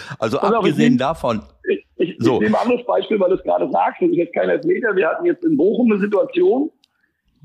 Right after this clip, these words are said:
Speaker 2: unser Tor wird überprüft wegen möglichen Handspiel oder nicht. Dann sage ich, okay, das gehört ja mittlerweile dazu. Dann
Speaker 1: Ja.
Speaker 2: hat Bochum eine Situation,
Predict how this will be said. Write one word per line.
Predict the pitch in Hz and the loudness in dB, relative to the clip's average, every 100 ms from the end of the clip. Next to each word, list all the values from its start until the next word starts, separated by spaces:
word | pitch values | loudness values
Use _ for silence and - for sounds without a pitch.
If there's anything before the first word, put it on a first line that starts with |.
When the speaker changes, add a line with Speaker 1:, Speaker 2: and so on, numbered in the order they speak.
| 117 | -2
Speaker 2:
unser | 196 226 226 | 0 2 0
Tor | 196 214 | 0 0
wird | 208 208 | -2 -2
überprüft | 196 - - 226 285 - | -4 -4 2 2 2 -2
wegen | 202 196 | -2 0
möglichen | 196 202 170 160 | 2 0 0 0
Handspiel | 156 233 - 202 | 0 -4 -2 0
oder | 165 151 | 0 2
nicht. | 160 - _ _ | 0 -4 _ _
Dann | 165 | -2
sage | 151 156 - | 0 0 0
ich, | |
okay, | - 165 180 | 0 0 0
das | 170 139 | 0 0
gehört | 151 147 | 0 0
ja | 147 | 0
mittlerweile | 135 135 131 135 | 0 2 0 0
dazu. | 135 - 320 - _ _ _ - | -2 -4 -6 -6 _ _ _ -2
Dann | |
Speaker 1:
Ja. | 156 | 0
Speaker 2:
hat | - - | 0 2
Bochum | 220 269 277 | 2 2 2
eine | 214 | 0
Situation, | 226 202 180 - 349 190 262 311 | 0 0 0 0 0 2 2 -2